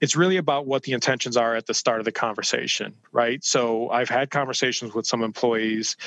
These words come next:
where it was a safe place and they were talking about things, you know, that were going on in the world. They, even some of those po-, political,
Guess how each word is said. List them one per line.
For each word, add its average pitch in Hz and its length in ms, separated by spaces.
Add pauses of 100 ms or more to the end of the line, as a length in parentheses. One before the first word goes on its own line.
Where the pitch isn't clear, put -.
(360)
where 120 480
it 131 140
was 123 140
a 113 40
safe 120 300
place 117 420
and 120 460 (720)
they 143 80
were 165 100
talking 120 340
about 113 280
things, 117 420
you 131 80
know, 113 160
that 113 100
were 107 100
going 113 220
on 107 160
in 104 60
the 107 60
world. 104 260
They, 110 200
even 120 280
some 139 220
of 127 80
those 123 160
po-, - 220
political, 117 760